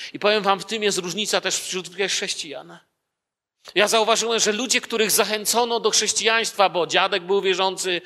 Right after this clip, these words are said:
bo babka była wierząca, no bo tata, bo mama, bo zyski, bo jak się nawrócisz, to będziesz zadowolony, szczęśliwy, będziesz wszystko miał. Ci ludzie się poddają przy pierwszym ciężkim boju. Oni nie stoją, ponieważ to nie jest ich sprawa tak naprawdę, to nie jest ich przekonanie.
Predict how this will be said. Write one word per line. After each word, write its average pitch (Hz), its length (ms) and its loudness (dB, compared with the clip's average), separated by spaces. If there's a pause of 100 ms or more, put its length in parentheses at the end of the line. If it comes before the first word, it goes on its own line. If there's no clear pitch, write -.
(200)
bo - 100 2
babka 185 400 4
była 180 260 4
wierząca, 180 540 0
no 156 120 -2
bo 143 180 0
tata, 180 380 0
bo 156 140 -6
mama, 185 500 2 (260)
bo 170 160 0
zyski, 202 460 2
bo 165 100 2
jak 165 140 4
się 185 140 -2
nawrócisz, 185 480 0
to 190 100 2
będziesz 170 260 2
zadowolony, 180 680 2
szczęśliwy, 180 580 0
będziesz 165 260 0
wszystko 180 320 -2
miał. 180 300 -4 (300)
Ci 220 120 0
ludzie 233 220 0
się 226 120 4
poddają 196 680 -4
przy - 180 0
pierwszym 185 440 -4
ciężkim 170 480 -6
boju. 127 340 -4 (240)
Oni 220 200 2
nie 208 120 2
stoją, 196 420 2
ponieważ 190 380 -4
to 214 120 -6
nie 220 120 -2
jest - 220 0
ich - 120 2
sprawa 196 420 2
tak 135 120 -4
naprawdę, 147 480 -2 (260)
to 214 100 0
nie 220 140 4
jest 220 200 4
ich - 120 -4
przekonanie. 170 840 -4